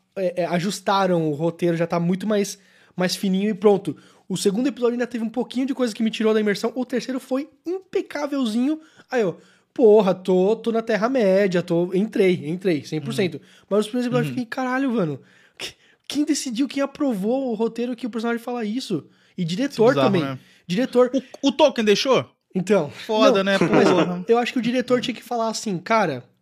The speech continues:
Speaker 1: essa piadinha que vocês contaram aí, ah, você tá com cheiro de folhas podres." O timing comédico tá muito moderno.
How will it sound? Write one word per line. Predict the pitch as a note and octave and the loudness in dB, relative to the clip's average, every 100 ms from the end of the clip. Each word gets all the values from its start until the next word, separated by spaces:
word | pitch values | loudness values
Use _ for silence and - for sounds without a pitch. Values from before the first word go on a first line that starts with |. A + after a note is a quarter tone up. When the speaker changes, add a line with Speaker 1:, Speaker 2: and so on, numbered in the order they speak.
| _ - | _ -4
Speaker 1:
essa | G3 A#3+ | -2 -2
piadinha | A#3 G#3+ F3+ F#3+ | 2 2 4 0
que | |
vocês | G3+ | 0
contaram | - F#3 F#3+ F3+ | -4 -2 0 2
aí, | |
ah, | G3 G#3 | 2 0
você | F3+ F#3 | -4 -6
tá | G3+ | -6
com | G3 | -4
cheiro | G#3+ | -4
de | G3 | -4
folhas | F#3 G#3 G3+ - | -2 0 0 -4
podres." | - G3 E3 C#3+ - _ _ - | -2 0 0 -4 -12 _ _ -8
O | G3+ | -8
timing | - G#3+ A3+ B3 G3+ E3 C#3 B2+ - _ | -2 0 2 2 2 0 -2 -8 -16 _
comédico | - D#3+ D#3 G#3+ E3+ D#3+ - | -2 0 4 2 2 -6 -10
tá | - F3+ | -2 0
muito | F#3 G3 | 2 0
moderno. | A3 A3+ F3 F3 G3 C#3+ | 2 2 4 4 4 0